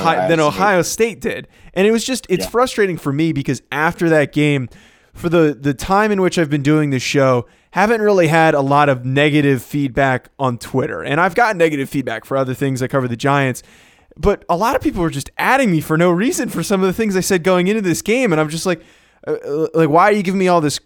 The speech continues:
Speaker 2: all, you know, all this crap for, for what I'm saying?" And then after the way that they played against, uh, it was particularly from Alabama fans, just like to point out. But, <laughs> uh, after
Speaker 1: Oh.
Speaker 2: this, <laughs> after this national championship game, I now have evidence to say, like,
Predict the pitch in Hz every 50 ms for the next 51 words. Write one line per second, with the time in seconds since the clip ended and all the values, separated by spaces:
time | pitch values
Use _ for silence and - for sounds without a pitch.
0 | _ - 151 147 151 151 127 147 151 151 147 143 143 147 139 127 123 - - -
1 | 175 214 254 262 - - - 165 151 147 135 131 - - - 165 156 147 156 151
2 | 147 143 135 - 202 214 214 196 180 160 147 - 147 156 156 165 170 165 170 180
3 | 190 190 - 190 180 160 165 165 170 160 147 151 139 151 139 - - - 170 170
4 | 165 156 135 143 156 151 143 139 - - - - - _ _ _ _ _ _ _
5 | - 147 147 143 139 147 139 - - 185 175 - 226 214 - 180 170 156 151 143
6 | 139 - 135 139 139 131 123 117 135 139 139 135 123 - - 131 110 123 - -
7 | 143 - - - - - - - 160 117 110 110 107 135 - - 135 127 - 147
8 | - - 190 196 247 - - 214 - 139 151 - - 180 190 196 - - 202 185
9 | 180 175 165 156 - - - - - - - - - 165 - - 226 - - -
10 | - 202 175 - - - - - 226 - 180 196 208 208 - 208 190 175 170 -
11 | 185 175 170 160 165 143 - - 202 294 330 240 208 165 165 127 - 156 147 143
12 | 143 147 160 170 170 175 170 160 151 156 156 170 175 165 151 - 147 135 - 170
13 | 160 160 151 147 -